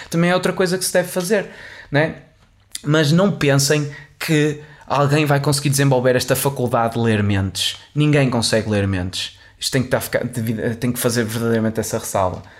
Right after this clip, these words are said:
Recapitula-, recapitulando, então, co-, e para co-, para conclu-, para se aproximar da conclusão,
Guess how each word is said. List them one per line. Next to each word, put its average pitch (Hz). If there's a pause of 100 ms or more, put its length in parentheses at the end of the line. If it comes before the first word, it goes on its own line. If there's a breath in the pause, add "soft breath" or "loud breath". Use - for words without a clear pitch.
(200 loud breath)
Recapitula-, 175
recapitulando, 139
então, 110
co-, -
e 127
para 127
co-, -
para 127
conclu-, 123
para 123
se -
aproximar 127
da -
conclusão, 107